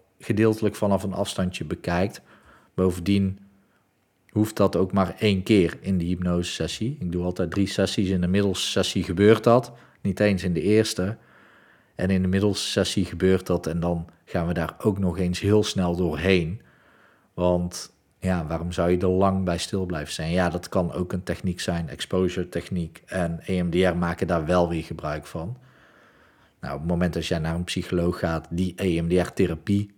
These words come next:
kan toepassen en mag toepassen, dan weet je zeker dat die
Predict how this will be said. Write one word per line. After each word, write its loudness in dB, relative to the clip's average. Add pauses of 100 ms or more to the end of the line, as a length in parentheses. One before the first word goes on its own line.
kan 4
toepassen 2
en 0
mag 2
toepassen, 0 (340)
dan -2
weet 2
je -6
zeker 0
dat -2
die -4